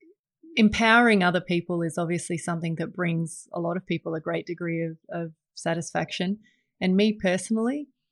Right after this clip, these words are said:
you know, I, I love being on the journey to, you know, deepening and strengthening my own financial freedom. So to be able to share that with other people and have them participate on that, uh, journey is,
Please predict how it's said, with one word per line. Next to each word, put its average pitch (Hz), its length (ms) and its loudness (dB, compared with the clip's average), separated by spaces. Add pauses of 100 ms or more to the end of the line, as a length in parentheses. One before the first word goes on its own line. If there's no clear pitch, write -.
(260)
you 185 80 0
know, 180 120 2
I, 185 180 2
I 185 120 0
love 196 360 6
being 175 540 2
on 170 380 -2
the 170 100 -2
journey 175 580 0 (520)
to, 196 100 0
you 170 640 0
know, 170 180 -2
deepening 170 760 0
and 165 160 -4
strengthening 180 640 0
my 165 280 0
own 220 100 4
financial 170 440 -4
freedom. 165 460 -4 (380)
So - 180 -2
to 180 80 0
be 196 100 6
able 208 160 8
to 180 60 2
share 220 400 2
that 202 160 6
with 175 120 -2
other 170 160 -2
people 170 640 -4
and 165 380 -4
have 175 280 -2
them 175 120 -2
participate 165 760 -4
on 170 200 -2
that, 165 220 -4 (220)
uh, 170 220 -6
journey 165 640 -4
is, - 240 -10